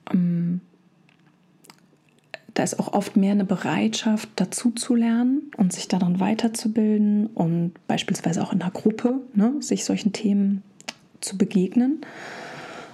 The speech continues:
Und ich glaub manchmal, also bei Männern ist es noch schwieriger. Ich glaub echt, dass ihr in vielen Punkten dann noch viel, viel mehr Druck habt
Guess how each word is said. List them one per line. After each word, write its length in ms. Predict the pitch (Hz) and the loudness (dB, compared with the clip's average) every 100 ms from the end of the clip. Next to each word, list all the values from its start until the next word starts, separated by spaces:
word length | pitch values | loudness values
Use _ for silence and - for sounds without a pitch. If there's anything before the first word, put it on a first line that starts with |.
| - | 0
Und 120 | 185 | 2
ich 140 | 180 | 2
glaub 260 | - 185 190 | 0 0 2
manchmal, 540 | 196 - 196 185 185 - - - - - | 0 2 0 2 0 -4 -14 -20 -20 -16
also 200 | - 180 | -2 0
bei 140 | 175 175 | 2 2
Männern 360 | 175 180 196 | 2 2 2
ist 180 | 196 - | 2 -2
es 300 | 208 - - - - _ _ _ _ _ _ _ - _ | -8 -8 -10 -12 -20 _ _ _ _ _ _ _ -20 _
noch 460 | 202 226 311 - - - - | 2 2 0 -10 -18 -16 -6
schwieriger. 600 | - 320 277 220 175 190 - _ | 0 2 2 2 0 0 -6 _
Ich 180 | - - | -14 -4
glaub 260 | - 247 | -2 2
echt, 200 | 233 226 | 0 2
dass 200 | 226 220 | 0 -2
ihr 160 | - 214 | 0 2
in 80 | 202 | 4
vielen 240 | 226 220 | 4 2
Punkten 280 | 220 214 202 | 4 2 4
dann 160 | 196 190 | 2 2
noch 180 | - | 0
viel, 240 | - - 277 | -2 0 2
viel 180 | - 226 | 4 4
mehr 200 | 220 220 | 4 4
Druck 380 | 214 220 - | 4 2 0
habt 360 | 226 220 - - | -2 -2 -4 -10